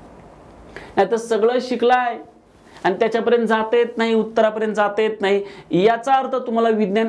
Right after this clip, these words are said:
apply करता येत नाही, science apply करता येत नाही, लागू करता येत नाही. आणि जर तुम्हाला विज्ञान लागू करता येत नसेल तर तुम्ही त्याचा सराव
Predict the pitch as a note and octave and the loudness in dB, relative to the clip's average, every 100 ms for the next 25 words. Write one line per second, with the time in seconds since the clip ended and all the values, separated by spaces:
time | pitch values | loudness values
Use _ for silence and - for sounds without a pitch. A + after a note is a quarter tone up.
0 | - - - A3+ A3+ A3+ A3 A3+ A3 A3 | -2 -4 0 0 0 -4 -2 0 2 2
1 | A3 G3+ A3 A3 F#3+ F3+ G3 G3 F3 F3 | 0 -2 -2 -2 -2 -2 -2 -2 -4 0
2 | B3 B3 A#3+ A3+ A#3+ A#3 G3 A3 B3+ B3+ | 0 0 -2 2 2 2 0 2 0 -4
3 | - D#3+ F#3 A3+ C4+ D4 C4 A3 G#3+ F#3+ | -4 2 4 4 2 0 0 0 0 -2
4 | F3+ D#3 D3 B2+ - - - E3+ E3 A3+ | -2 -4 -4 -6 -12 -16 -2 0 4 4
5 | C#4+ D4 C4 C4 B3+ A3+ B3 A#3 A3 A3 | 2 0 -2 0 0 -2 2 2 2 0
6 | A3 G3+ G#3 F3+ G#3 C#4+ - A#3+ - F#3+ | -2 0 0 2 4 2 0 -4 0 2
7 | F3+ F3 - - B3+ B3+ B3 A#3+ A3+ A3+ | 2 -2 -8 0 2 2 -2 0 0 0
8 | G#3+ G#3+ F#3+ G3 | -2 -2 0 0